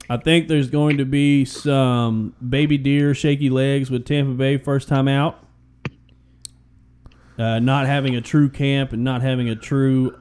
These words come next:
uh, preseason. And Nolans is not the same team, but they're relatively the same team.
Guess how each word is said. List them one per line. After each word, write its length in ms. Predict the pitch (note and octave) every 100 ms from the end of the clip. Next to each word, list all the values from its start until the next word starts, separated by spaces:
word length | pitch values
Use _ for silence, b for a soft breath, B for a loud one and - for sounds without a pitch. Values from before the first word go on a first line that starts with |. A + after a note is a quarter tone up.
| -
uh, 320 | A2+ G#2+ G2+
preseason. 800 | G2 D3 C3+ B2+ C3+ B2+ B2+ B2+ - - - _ - - _ -
And 300 | A#2+ A2 A2
Nolans 480 | A#2+ C3 C3 B2 A#2
is 360 | A#2+ A2+ A2 _ _ _ _ -
not 440 | C#3+ D#3 C#3+ B2+
the 120 | B2
same 480 | - - C#3+ C3+ B2+
team, 340 | - A#2 A2 A2
but 180 | A2
they're 220 | B2 B2 B2
relatively 680 | B2+ B2+ A#2+ - B2 A2+
the 120 | G#2 G2+
same 340 | - G2+ G2+
team. 340 | G#2 G2+ G#2+